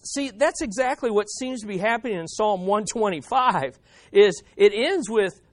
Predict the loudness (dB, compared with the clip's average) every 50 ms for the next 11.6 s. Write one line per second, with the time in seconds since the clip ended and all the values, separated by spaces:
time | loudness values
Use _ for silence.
0 | _ _ -2 -2 -2 -2 -4 -6 -8 -6 -4 -4 -2 -2 0 0 0 0 -2 -4
1 | -4 -4 -4 -4 -4 -2 0 0 0 0 -2 -2 -2 0 -2 -2 -2 -2 -2 -2
2 | -2 -4 -4 -2 -2 -2 -2 -4 -6 -6 -6 -4 -2 -2 -2 -2 -2 _ -8 -10
3 | -10 -6 -4 -4 -4 -4 -6 _ -2 0 0 0 0 -2 -4 -6 -6 -4 -4 -4
4 | -4 -4 -6 -8 -6 -4 -4 -6 -4 -4 -6 -4 -4 -4 -4 -4 -6 -10 -18 -20
5 | -20 _ -14 -12 -8 -4 0 4 4 4 4 4 2 0 0 0 0 0 -2 -4
6 | -4 -4 -6 -6 -6 -6 -6 -6 -6 -4 -4 -4 -4 -4 -4 -4 -6 -6 -4 -2
7 | 0 0 0 0 -2 -4 -8 _ _ -20 _ _ -6 -4 -4 -4 -4 0 2 2
8 | 2 2 2 0 2 4 4 6 6 4 2 0 -4 -12 -20 -12 _ 0 2 4
9 | 4 2 2 -2 -6 -8 -6 -4 -4 -4 -2 0 0 2 2 0 -2 -4 -6 -10
10 | -6 -4 -2 0 0 0 0 0 2 2 4 4 2 2 0 -2 -4 -6 -6 -6
11 | -8 -8 -6 -2 0 2 2 2 2 0 -2 -4